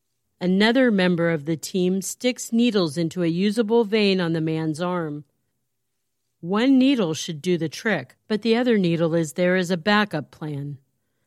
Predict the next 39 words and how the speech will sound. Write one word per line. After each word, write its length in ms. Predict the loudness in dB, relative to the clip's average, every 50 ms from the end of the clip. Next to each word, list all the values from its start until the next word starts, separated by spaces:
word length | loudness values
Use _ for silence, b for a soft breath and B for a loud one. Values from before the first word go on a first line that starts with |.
| _ _ _ _ _ _ _
The 100 | -4 -2
needles 480 | 0 2 2 2 2 2 0 0 0 -2
are 100 | -4 -2
connected 600 | -2 0 2 4 4 2 2 2 2 0 0 2
to 120 | 0 -2 0
long 380 | 0 2 2 2 2 0 0
tubes. 720 | -2 -4 -4 0 0 2 2 0 -2 -4 -10 -18 -20 -20 _ _ _ _ _ _ _ _ _ _ _ _ -4
The 100 | -2 -2
tubes 580 | -2 -2 0 0 0 0 0 -4 -8 -14 -12
go 220 | -2 2 4 4 4
through 260 | 2 2 2 2 2
a 80 | 2
dedicated 680 | 0 -2 0 0 0 0 0 -2 -2 0 0 0 0 -2
hole 380 | 0 0 2 4 4 4 4 2
in 120 | 2 0
a 60 | -2 -4
concrete 640 | -4 -2 0 0 0 0 -2 -4 -4 -4 -4 -4 -4
block 380 | -6 -6 -4 -4 -4 -4 -6
wall. 480 | -8 -6 -4 -4 -4 -4 -6 -8 -12 -16 _ _ _ _ _ _
On 80 | -2 2
the 120 | 4 4 4
other 200 | 4 4 2 0
side 300 | 0 2 2 4 4 4
of 120 | 2 2
the 80 | 0 -4
concrete 600 | -2 -2 0 0 0 0 0 0 -2 -2 -2 -4
block 360 | -4 -2 -2 -2 -2 -4 -8
wall 400 | -8 -6 -4 -4 -4 -4 -6 -4
is 220 | -4 -4 -2 0
a 80 | -2 -2
room. 540 | 0 0 0 2 2 2 0 -2 -6 -8 -12 _ _ _ _ _
In 220 | -2 2 4 4
that 260 | 6 6 4 2 0 -2
room, 380 | -2 -2 -2 0 0 0 -2
there 200 | -2 -2 -2 -2
are 60 | -2
several 600 | -4 -6 -4 -2 -2 -2 0 -2 -2 -2 -4 -4
intravenous 880 | -6 -4 -4 -4 -4 -4 -6 -6 -6 -4 -2 -2 -2 -2 -2 -4 -6 -8
drips. 600 | -2 0 0 0 0 -2 -8 -12 -18 -18 -18